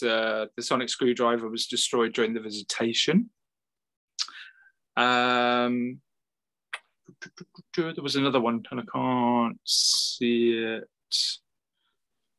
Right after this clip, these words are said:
Um, no. Oh, um,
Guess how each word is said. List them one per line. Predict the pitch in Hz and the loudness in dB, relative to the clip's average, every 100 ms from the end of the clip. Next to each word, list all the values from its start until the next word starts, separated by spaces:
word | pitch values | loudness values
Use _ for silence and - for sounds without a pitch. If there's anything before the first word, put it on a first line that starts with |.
| _ - - - - - _ _ _ - | _ -16 -8 -6 -6 -10 _ _ _ -2
Um, | 147 147 151 147 - _ | 0 0 -4 -8 -14 _
no. | 359 349 233 127 | 2 4 2 2
Oh, | 208 220 - | 4 6 6
um, | 190 185 | 2 2